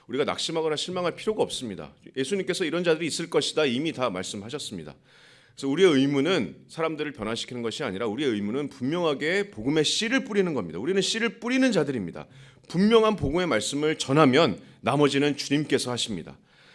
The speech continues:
자, 그런데 여기서 소망이 있습니다. 우리가 이렇게 복음의 씨를 뿌릴 때 이 세상 가운데 정말 좋은 땅의 마음을 가진 사람들이 있다는 사실입니다. 복음을 받아들이는 사람들이 있습니다.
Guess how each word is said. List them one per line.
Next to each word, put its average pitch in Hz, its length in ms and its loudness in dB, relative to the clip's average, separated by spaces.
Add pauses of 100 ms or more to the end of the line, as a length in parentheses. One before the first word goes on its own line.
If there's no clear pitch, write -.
(120)
자, 107 120 -8
그런데 170 340 4
여기서 135 220 0
소망이 233 440 2
있습니다. 110 460 0
우리가 147 240 -2
이렇게 147 240 -2
복음의 139 320 -4
씨를 165 320 -4
뿌릴 170 320 -4
때 160 360 -2 (1160)
이 196 100 -2
세상 190 320 0
가운데 113 560 0 (480)
정말 170 400 -2
좋은 180 480 -2
땅의 185 280 0
마음을 117 380 -2
가진 107 280 -8
사람들이 110 760 -8 (180)
있다는 82 360 -14
사실입니다. 82 680 -16
복음을 165 280 -6
받아들이는 185 520 2
사람들이 120 340 -4
있습니다. 71 460 -14